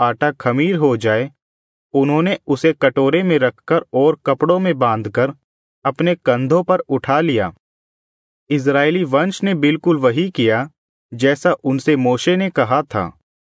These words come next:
उन्होंने मिस्र के लोगों से सोने चांदी के गहने और वस्त्र मांग लिए थे। याहवे ने इस्राएलियों को मिस्र के लोगों के मन में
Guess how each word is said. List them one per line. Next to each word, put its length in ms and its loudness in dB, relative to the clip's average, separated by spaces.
उन्होंने 360 0
मिस्र 360 0
के 160 0
लोगों 340 2
से 160 -2
सोने 400 0
चांदी 460 0
के 160 0
गहने 480 -2
और 200 0
वस्त्र 400 -2
मांग 320 0
लिए 280 0
थे। 260 -6
याहवे 520 0
ने 140 -2
इस्राएलियों 560 0
को 120 0
मिस्र 380 -2
के 160 0
लोगों 380 0
के 160 0
मन 240 0
में 320 -2